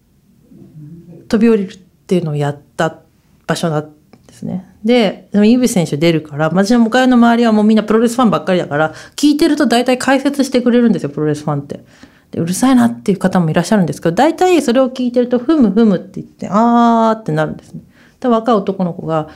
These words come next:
「あの時すごかったんだよ」みたいなこと言って、「井伏が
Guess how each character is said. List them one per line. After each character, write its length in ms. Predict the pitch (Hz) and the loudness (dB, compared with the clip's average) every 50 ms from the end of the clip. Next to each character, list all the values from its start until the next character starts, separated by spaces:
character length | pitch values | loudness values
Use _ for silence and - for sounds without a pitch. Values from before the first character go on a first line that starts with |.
| - - - - - - | -20 -20 -20 -20 -14 -2
「あ 80 | - | -2
の 60 | 240 240 | 0 0
時 140 | 339 339 | 0 -4
す 120 | - - - | -4 -6 -8
ご 80 | - | -8
か 120 | - - - | -8 -12 -12
っ 20 | - | -10
た 100 | - - | -4 -2
ん 40 | 254 | 0
だ 80 | 220 | 0
よ」 60 | 196 190 170 - - - _ | 0 -2 -4 -6 -12 -20 _
み 60 | - | -8
た 80 | - 160 | -6 -6
い 20 | 151 | -6
な 20 | - | -6
こ 80 | - | -8
と 80 | 156 - | -16 -18
言 80 | - | -20
っ 20 | - | -20
て、 300 | - - 147 147 147 - - - - - _ _ _ | -18 -14 -12 -12 -12 -14 -16 -20 -20 -20 _ _ _
「井 120 | - 330 | -2 0
伏 140 | 339 - - | 0 2 0
が 60 | 240 | 2